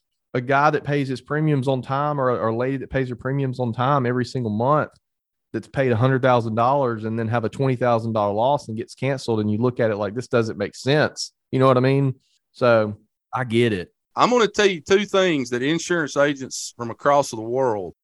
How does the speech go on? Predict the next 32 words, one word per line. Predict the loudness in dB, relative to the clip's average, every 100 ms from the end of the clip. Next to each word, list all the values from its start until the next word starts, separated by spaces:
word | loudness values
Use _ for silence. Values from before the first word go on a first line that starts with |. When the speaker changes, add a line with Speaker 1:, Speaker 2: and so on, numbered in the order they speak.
| _ _
Speaker 2:
have | -4 -4 -2
going | -2 -2
against | -6 -8 -10 -10
them, | -10 -10
specifically | -12 -14 -8 -8 -8 -8 -6
in | -6
America. | -6 -4 -4 -8 -14 -18 _ _ _ _
Two | -4 -2
things | 0 0 -2 -6
we | -6
got | -2 -2 0
going | -2 -2 -4
against | -6 -8 -8 -10
us | -10 -10 -14 -16 -20 _ _ -6
that | 0
I | 0
wish | -2 -6 -8
could | -18
change. | -14 -12 -12 -16 -20 _ _ _ -6
Number | -2 -2 -2
one | -2 0 2 0 -2 -8 _ _ _ _ _ _ _ 0
is | 0 2
every | -2 -2 -2 -4 -6 -14 _
three | -2 -2 -2
seconds | -4 0 0 -2 -10 -10
when | -6 -4
you | -6
turn | -4 -4 -2
on | -4
a | -6
television | -4 -4 -4 -6 -8 -10 -16
set, | -10 -8 -8